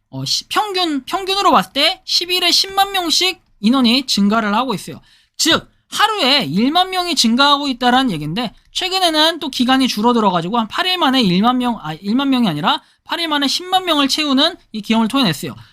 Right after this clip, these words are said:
곧 이제 팔월 이십사 일인가가 그때 일 주년인데 과연 일 주년 안에 이 삼백만 명을 넘냐 안 넘냐 이게 좀 귀추가 주목이 많이 되는데 상당히 또 중요한 부분이 아닐까 싶어서 일단 스타 네트워크는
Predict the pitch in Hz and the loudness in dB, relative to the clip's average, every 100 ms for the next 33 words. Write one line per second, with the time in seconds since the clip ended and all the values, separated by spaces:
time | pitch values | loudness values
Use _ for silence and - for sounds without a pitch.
0 | _ 226 330 302 _ _ - 240 247 262 | _ 2 2 2 _ _ -2 -2 2 2
1 | 277 320 - - 370 392 302 226 294 - | 2 0 -4 -2 0 2 2 0 -2 -2
2 | 196 262 285 262 262 233 208 208 294 381 | 0 2 2 4 4 4 0 0 -2 -2
3 | 359 349 233 185 269 - - _ 190 220 | -2 0 2 2 2 -2 -6 _ 0 0
4 | 254 311 349 370 359 320 160 226 208 294 | 2 -2 -4 -2 0 2 2 2 0 -2
5 | - _ 160 185 277 320 339 320 302 277 | -6 _ -12 -8 -6 -4 -2 -2 0 0
6 | 269 170 175 277 220 175 175 170 143 _ | 0 2 2 2 2 2 -2 -2 -6 _
7 | - 180 226 247 247 226 196 - 226 208 | -8 -2 0 0 0 -2 -2 -2 0 2
8 | 208 226 170 165 196 147 135 233 - _ | 4 4 2 2 0 0 0 -2 -4 _
9 | - 302 294 277 269 - 214 269 269 202 | -12 -4 0 0 0 0 2 4 4 0
10 | 220 208 147 185 202 220 190 170 277 330 | 0 0 -2 -2 -2 -2 -4 0 0 0
11 | _ _ 165 185 185 - 311 302 240 196 | _ _ -10 -6 -6 -4 -2 -2 -2 -2
12 | 202 302 | 0 0